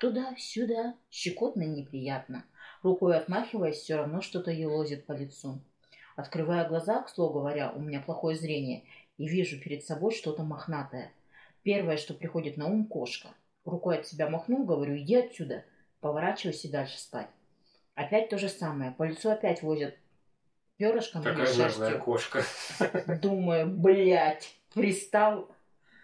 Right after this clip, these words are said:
Speaker 1: к лицу и не отстаёт никак». Открываю глаза уже, чтобы наорать на этого кота, и вижу перед собой нечто мохнатое с большими тёмными глазами.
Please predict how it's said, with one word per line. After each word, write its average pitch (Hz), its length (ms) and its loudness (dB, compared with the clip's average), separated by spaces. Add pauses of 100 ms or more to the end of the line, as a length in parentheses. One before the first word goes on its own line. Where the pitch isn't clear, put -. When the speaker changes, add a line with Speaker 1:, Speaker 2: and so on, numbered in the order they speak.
(640)
Speaker 1:
к - 80 4
лицу 220 360 6
и 196 120 6
не 175 80 6
отстаёт 185 540 2
никак». - 520 -2
Открываю 175 520 0
глаза 170 380 4
уже, 165 340 2
чтобы 170 280 -2
наорать 175 460 4
на 160 160 -2
этого 160 260 0
кота, 196 460 2
и 202 140 0
вижу 226 320 2
перед 170 200 -4
собой 190 380 2
нечто 208 460 0
мохнатое 214 600 0
с 156 120 -8
большими 202 500 0
тёмными 180 460 0
глазами. 156 680 -2